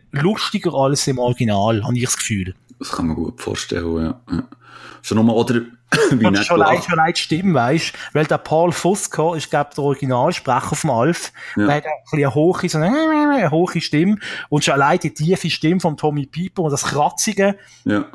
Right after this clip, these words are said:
Speaker 1: Und dann eben seine Kultsprüche. "Ich lach mich tot", das hätt's garantiert auf Englisch nicht gegeben. Das hat wahrscheinlich er irgendwie erfunden.
Speaker 2: Ja. Ja, und auch, es ist, ähm, also ich merke so gut mit, ähm,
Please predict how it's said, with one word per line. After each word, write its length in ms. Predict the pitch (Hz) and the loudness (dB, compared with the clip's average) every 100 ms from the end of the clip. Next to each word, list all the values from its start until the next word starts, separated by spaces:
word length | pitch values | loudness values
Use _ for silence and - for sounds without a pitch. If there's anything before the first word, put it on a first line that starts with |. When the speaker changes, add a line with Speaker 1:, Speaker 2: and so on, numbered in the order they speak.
| - _ _ | -20 _ _
Speaker 1:
Und 140 | 147 | 0
dann 120 | 147 151 | 2 2
eben 160 | 156 | 2
seine 260 | 147 151 131 | 0 0 -2
Kultsprüche. 880 | - 170 202 - 147 127 - - 113 | 2 0 2 -2 -2 -2 -4 -10 -8
"Ich 120 | 139 | -2
lach 260 | 147 151 151 | 0 2 0
mich 180 | 135 | -4
tot", 300 | - 156 160 | 0 0 0
das 120 | - 135 | -2 -6
hätt's 160 | - | -4
garantiert 540 | 127 120 117 135 147 - | -2 -2 -4 -4 -4 -2
auf 80 | 139 | -4
Englisch 380 | 123 123 113 | -2 -2 -4
nicht 180 | 110 113 | -6 -6
gegeben. 200 | - 90 - - - - | -6 -8 -10 -16 -20 -4
Das 140 | - | -2
hat 140 | 135 123 | 0 -2
wahrscheinlich 360 | - 120 117 | -2 -2 -2
er 320 | 107 107 120 | 0 2 2
irgendwie 580 | 123 117 117 101 110 107 107 - | 2 -2 -2 -4 -2 -2 -4 -6
erfunden. 600 | 113 - 120 101 95 90 - _ - | -6 -2 -4 -4 -6 -10 -12 _ -6
Speaker 2:
Ja. 160 | 98 - - _ _ _ - - - - - - - _ _ _ | -4 -6 -14 _ _ _ -20 -20 -20 -20 -20 -20 -20 _ _ _
Ja, 100 | 113 | 2
und 200 | 175 127 | 4 4
auch, 100 | 170 | 2
es 140 | 180 151 131 | 2 0 0
ist, 200 | 127 - | 0 0
ähm, 400 | 117 101 98 87 - - | 0 2 2 0 -6 -10
also 140 | - | 0
ich 60 | 123 | 2
merke 220 | 110 - | 2 0
so 140 | - 120 | -2 -2
gut 200 | 139 113 | 0 0
mit, 300 | 101 - 101 | -2 -2 0
ähm, 500 | 92 90 87 87 | 2 2 0 -2